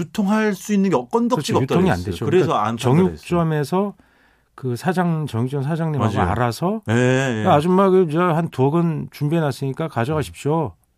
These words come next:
Speaker 2: 그러니까 아주머니 뻘 돼야 돼.
Speaker 1: 그치, 맞아요.
Speaker 2: 그 정도 돼야 그게 거래가 되는 거지.
Speaker 1: 맞아요, 맞아요,
Speaker 2: 그 요만한
Speaker 1: 맞아요.
Speaker 2: 거 백 그램짜리 나오는 거를
Speaker 1: 맞아요.
Speaker 2: 그러면 손님한테 팔라 그러면 이 킬로, 삼 킬로 받으면 몇 마리가 나와요.
Speaker 1: 그렇죠, 그렇죠.
Speaker 2: 예.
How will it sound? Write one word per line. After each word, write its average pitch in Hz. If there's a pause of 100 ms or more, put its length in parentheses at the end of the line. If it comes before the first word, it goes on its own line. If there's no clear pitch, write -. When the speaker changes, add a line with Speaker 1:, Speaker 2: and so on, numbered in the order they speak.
(120)
Speaker 2:
그러니까 127
아주머니 156
뻘 135
돼야 117
돼. 85
Speaker 1:
그치, 127
맞아요. 101
Speaker 2:
그 92
정도 151
돼야 123
그게 120
거래가 107
되는 98
거지. 92
Speaker 1:
맞아요, 113
맞아요, 90
Speaker 2:
그 202
요만한 190
Speaker 1:
맞아요. 180
Speaker 2:
거 - (120)
백 -
그램짜리 165
나오는 113
거를 110
Speaker 1:
맞아요. 101 (280)
Speaker 2:
그러면 143
손님한테 196
팔라 180
그러면 143
이 127
킬로, 151
삼 147
킬로 -
받으면 113
몇 95
마리가 123
나와요. 85
Speaker 1:
그렇죠, 113
그렇죠. 87
Speaker 2:
예. 82